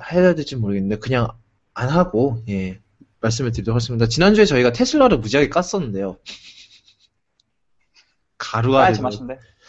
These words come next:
Speaker 1: 까야 제-, 제맛이라고 가루가 되도록 깠는데,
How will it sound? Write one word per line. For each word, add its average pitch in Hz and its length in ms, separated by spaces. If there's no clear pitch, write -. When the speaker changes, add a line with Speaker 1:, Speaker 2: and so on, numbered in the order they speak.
Speaker 1:
까야 160 220
제-, 127 240
제맛이라고 120 680
가루가 131 320
되도록 117 260
깠는데, 117 440